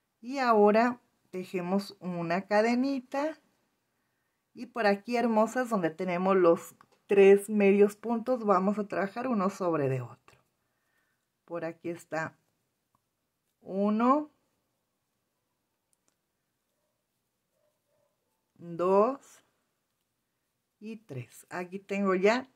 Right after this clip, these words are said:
tres medios puntos, trabajado uno sobre de otro.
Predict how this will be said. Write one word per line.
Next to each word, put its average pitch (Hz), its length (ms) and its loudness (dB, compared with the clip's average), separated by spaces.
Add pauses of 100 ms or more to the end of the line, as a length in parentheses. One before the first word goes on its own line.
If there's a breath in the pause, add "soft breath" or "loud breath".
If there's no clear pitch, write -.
tres 220 540 -2
medios 190 640 -2
puntos, - 560 -14
trabajado 175 580 -2
uno 151 360 -6
sobre 185 340 -2
de 247 140 0
otro. 277 420 0